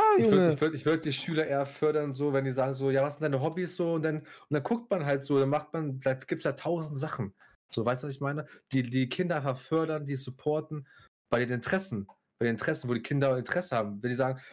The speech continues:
Speaker 1: „Ich hab da und da in diesen Themen Interesse“,
Speaker 2: Mhm.
Speaker 1: dann fördert man die da. Und nicht, äh, wir, wir gehen jetzt hier, weiß ich nicht,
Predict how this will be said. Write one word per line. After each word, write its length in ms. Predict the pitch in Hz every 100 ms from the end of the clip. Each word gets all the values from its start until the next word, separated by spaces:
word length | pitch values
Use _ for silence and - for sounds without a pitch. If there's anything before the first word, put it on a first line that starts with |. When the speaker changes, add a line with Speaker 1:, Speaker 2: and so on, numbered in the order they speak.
| -
Speaker 1:
„Ich 80 | 135
hab 160 | 120
da 120 | 147 127
und 220 | 131 123
da 160 | 131
in 140 | 156 170
diesen 300 | 165 165 147
Themen 300 | - 165 165
Interesse“, 560 | 156 - 190 196 196
Speaker 2:
Mhm. 60 | 226 _ _ _ _ _
Speaker 1:
dann 140 | - 117
fördert 400 | - 165 175 -
man 180 | 101 95
die 120 | 101
da. 220 | 98 95 - -
Und 200 | 123 120
nicht, 320 | 135 139 -
äh, 300 | 131 120 120 117 _ _ _
wir, 160 | - 117 131 135 110
wir 120 | 120
gehen 200 | 117 127
jetzt 220 | 127 123
hier, 180 | - 127
weiß 240 | 113 123 123
ich 200 | 113 117
nicht, 360 | 104 101 -